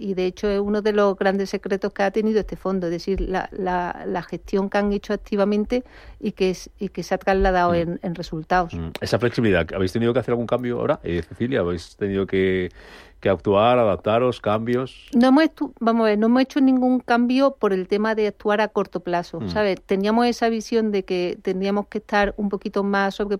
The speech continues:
Speaker 1: más infraponderados en renta variable y, y seguimos así. Hemos, vamos, hemos hecho pequeños cambios en la cartera, estamos muy atentos a todo lo que pueda ocurrir, pero n-,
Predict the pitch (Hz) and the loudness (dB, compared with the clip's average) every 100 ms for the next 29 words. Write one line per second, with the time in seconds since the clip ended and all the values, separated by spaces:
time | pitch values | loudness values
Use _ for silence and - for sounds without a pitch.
0 | - 220 202 202 202 208 - 196 202 202 | -6 -4 -2 0 0 -2 -4 -4 -2 0
1 | 196 190 196 190 190 190 202 202 214 226 | 2 2 2 0 -2 0 0 0 2 2
2 | 254 330 - - - - 214 190 190 - | 2 0 -4 -16 -20 -12 -6 -4 -4 -6
3 | 214 185 190 185 196 196 170 202 190 - | -8 -6 -4 -2 -4 -6 -8 -6 -4 -4
4 | 180 180 180 180 175 - 185 170 156 165 | -4 -4 -4 -4 -8 -8 -6 -6 -6 -4
5 | 175 185 - - 175 185 202 196 - 202 | -4 -4 -6 -6 -4 -2 -2 -2 0 0
6 | 202 196 196 190 190 226 254 269 220 202 | 0 0 0 -2 0 2 2 2 0 0
7 | 196 202 202 190 202 202 196 180 190 190 | 0 0 0 0 0 -2 0 0 0 0
8 | 196 190 185 190 185 180 190 202 220 - | 0 0 -2 0 0 0 -2 -2 -4 -4
9 | - - - - - - 202 185 185 196 | -12 -20 -20 -20 -20 -2 2 4 4 2